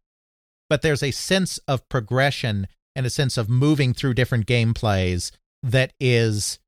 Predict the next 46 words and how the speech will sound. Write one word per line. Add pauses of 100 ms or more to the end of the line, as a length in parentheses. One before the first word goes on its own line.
(160)
pretty
new
and
hasn't
been
done
very
often
yet
in
video
games. (440)
That's
a (100)
pretty
big
deal. (680)
It's
a (160)
decent-sized
hit.
It
sells
about
twenty-six
thousand
units, (540)
which (100)
is
not
a
Space
Invaders
size
hit.
It's
not
a
Defender
size
hit.
Those
are
selling
fifty,
sixty.